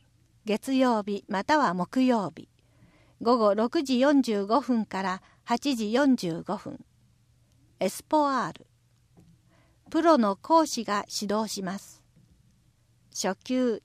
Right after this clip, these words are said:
中級クラス。月三千五百円。問い合わせ先、フェニックス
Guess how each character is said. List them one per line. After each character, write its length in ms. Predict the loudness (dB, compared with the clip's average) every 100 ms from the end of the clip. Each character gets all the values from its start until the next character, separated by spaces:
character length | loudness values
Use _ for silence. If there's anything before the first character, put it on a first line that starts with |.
| -8
中 260 | -2 -2
級 360 | -2 -2 -2 -4
ク 140 | -6
ラ 120 | -8
ス。 300 | -10 -16 -20 _ _ _ _ _ _ _ _ _ _ _ _
月 420 | -20 -8 -4 -4 -6
三 380 | -8 -2 2 2
千 240 | 2 2 0
五 100 | -4
百 320 | -6 -8 -10
円。 160 | -10 -16 _ _ _ _ _ _ _ _ _ _ _ _ _ -2
問 220 | 2 4
い 40 |
合 120 | 2 0
わ 100 | -2
せ 140 | -6
先、 480 | -10 -12 -12 -14 -14 _ _ _ _ _ _ _
フ 100 | 0
ェ 80 | 4
ニ 200 | 4 2
ッ 40 | _
ク 100 | -12
ス 300 | -12 -14 -16